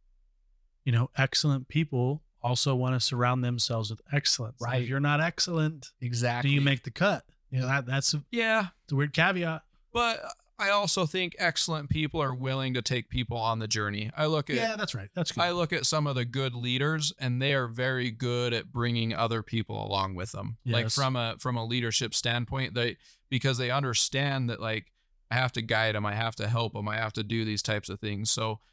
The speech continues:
Speaker 3: it, I would say excellence, excellent people are unwilling to waste their time on people that don't have potential.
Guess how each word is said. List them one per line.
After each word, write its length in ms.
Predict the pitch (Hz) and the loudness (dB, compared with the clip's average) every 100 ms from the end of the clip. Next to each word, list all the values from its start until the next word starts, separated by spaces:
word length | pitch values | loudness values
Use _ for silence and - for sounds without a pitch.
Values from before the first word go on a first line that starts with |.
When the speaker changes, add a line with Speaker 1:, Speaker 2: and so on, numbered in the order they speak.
| _ | _
Speaker 3:
it, 200 | 127 - - _ _ | -4 -4 -12 _ _
I 100 | 139 | 0
would 220 | 135 123 | 0 2
say 460 | - 143 143 135 - - | 2 2 2 0 -2 -2
excellence, 880 | 143 - - 135 131 120 - - - _ _ _ | -2 2 0 0 -2 0 0 0 -4 _ _ _
excellent 460 | 143 - 147 135 - | 0 2 2 0 -2
people 560 | 139 127 139 127 117 _ _ _ | -2 0 0 -2 -4 _ _ _
are 180 | 135 123 - | -2 -2 0
unwilling 520 | 139 139 135 131 123 | 0 0 0 -2 -2
to 80 | 117 | -2
waste 300 | 120 120 110 | 0 2 2
their 120 | 120 | 0
time 320 | 107 123 120 | 0 0 0
on 140 | 113 110 | 0 -2
people 320 | 123 113 113 | -2 -2 -2
that 80 | 98 | -2
don't 180 | 120 101 | -4 -2
have 200 | 110 101 | -2 -2
potential. 720 | 98 - 135 147 117 123 | -8 0 2 2 0 -6